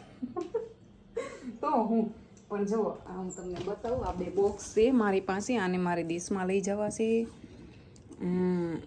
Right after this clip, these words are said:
આમાં છે ને બધું મુખવાસ ને એવું ભરવાનું છે. અને આ બોક્સ તો મારે આમાં અમુક વધારાની કટલેરી હોય કે નહીં, તો એના માટે મેં રાખ્યું છે આ બોક્સ.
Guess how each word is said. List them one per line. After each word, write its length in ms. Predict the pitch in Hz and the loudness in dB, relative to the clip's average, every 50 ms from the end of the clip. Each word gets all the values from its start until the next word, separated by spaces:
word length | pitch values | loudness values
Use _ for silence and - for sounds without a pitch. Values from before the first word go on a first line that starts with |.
| - - | -8 -6
આમાં 240 | 190 180 185 185 190 | -2 0 0 0 0
છે 100 | - 262 | 0 0
ને 80 | 262 | 2
બધું 300 | 233 202 180 185 175 170 | 2 0 0 0 0 0
મુખવાસ 420 | 170 175 180 - - 190 185 185 180 - | 2 0 0 -2 -2 -2 -2 -2 -2 -2
ને 60 | - | -4
એવું 160 | 165 160 156 - | -4 -4 -6 -6
ભરવાનું 420 | 180 170 156 160 156 151 156 160 - | -6 -4 -4 -2 -2 -2 4 6 8
છે. 260 | - 220 233 269 285 - - - - - - - - - - | 8 8 6 2 0 -2 -6 -10 -10 -10 -6 -4 -2 0 2
અને 140 | 190 190 180 | 4 6 10
આ 220 | 139 190 208 233 | 12 12 12 12
બોક્સ 380 | 226 226 240 240 233 - - - | 12 12 12 12 10 8 6 8
તો 380 | 233 226 220 220 220 214 214 208 | 8 10 10 10 10 10 10 8
મારે 320 | 208 202 208 202 208 208 | 8 6 6 6 6 6
આમાં 420 | 202 208 208 202 202 196 190 190 | 6 6 4 4 4 4 4 4
અમુક 260 | 196 208 208 196 196 190 | 4 2 2 2 2 4
વધારાની 500 | 185 196 196 196 208 196 196 196 190 185 | 6 6 8 8 6 6 6 4 2 2
કટલેરી 440 | - 196 - - 214 214 208 214 | 2 2 4 8 8 10 10 10
હોય 180 | 220 226 247 247 | 10 8 8 6
કે 120 | - 185 | 6 2
નહીં, 220 | 175 165 165 160 - - - - - - - - - - - - - - - - - - - | 2 2 0 -2 -6 -10 -16 -18 -18 -18 -18 -18 -18 -20 -20 -20 -20 -20 -20 -20 -18 -6 0
તો 60 | - | 2
એના 260 | 180 180 185 185 175 165 | 4 6 6 6 6 6
માટે 300 | 165 165 170 165 - 165 | 4 2 0 0 0 0
મેં 180 | 165 165 160 | 2 2 2
રાખ્યું 320 | 160 165 170 165 - 220 - | 2 2 0 0 0 -2 0
છે 160 | - 190 180 | 4 4 4
આ 40 | 175 | 4
બોક્સ. 380 | 175 190 208 233 - - - | 4 4 2 2 2 -2 -4